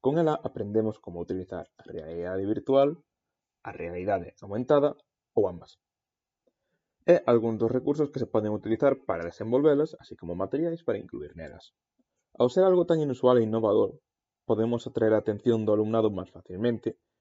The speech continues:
polo que podemos utilizar estes recursos para ensinar e crear actividades prácticamente de calquera temática.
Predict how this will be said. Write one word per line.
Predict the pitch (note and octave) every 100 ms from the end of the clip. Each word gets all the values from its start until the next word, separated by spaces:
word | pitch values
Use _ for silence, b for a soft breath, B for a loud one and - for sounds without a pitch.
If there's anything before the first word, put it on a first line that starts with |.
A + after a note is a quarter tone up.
| -
polo | D#3
que | D#3 D#3
podemos | A#2 G#2+ A2
utilizar | G#2+ G2+ F#2+ E2
estes | F2 - G2+
recursos | A#2 B2 A#2+ B2+
para | - F2+
ensinar | F2 G2 G2 F2
e |
crear | - F#2+
actividades | F#2 F2+ A2+ B2+ C3 C3+ - -
prácticamente | F2 - A#2 G#2+ B2+ C3+ C3+
de | A2+
calquera | G#2 - F#2 F2+
temática. | - D#2 D#2+ - F#2